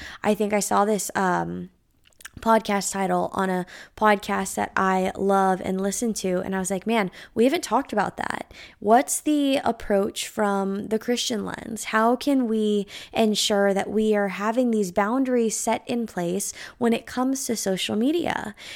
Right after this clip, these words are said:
And if you clicked on this and you like the word living undistracted, we're gonna talk about that too, but I believe that both of these things go hand in hand.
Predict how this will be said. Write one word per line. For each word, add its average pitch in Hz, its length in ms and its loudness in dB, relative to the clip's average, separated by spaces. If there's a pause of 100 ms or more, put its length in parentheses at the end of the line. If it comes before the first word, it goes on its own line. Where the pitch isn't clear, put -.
(120)
And 254 340 2
if 220 140 -2
you 226 80 0
clicked 359 260 0
on 254 140 4
this 214 220 0
and 226 180 0
you 233 80 4
like 247 240 4
the 247 100 4
word 233 260 2
living 240 300 2
undistracted, 233 920 0 (240)
we're 262 180 4
gonna 339 220 8
talk 294 260 0
about 240 240 4
that - 200 0
too, 269 200 0
but 226 180 0
I 262 180 2
believe 233 680 2 (280)
that 233 260 2
both 269 320 2
of 285 100 -2
these 233 340 0
things 277 440 0
go 226 240 2
hand 226 400 0
in 196 100 0
hand. 240 560 -4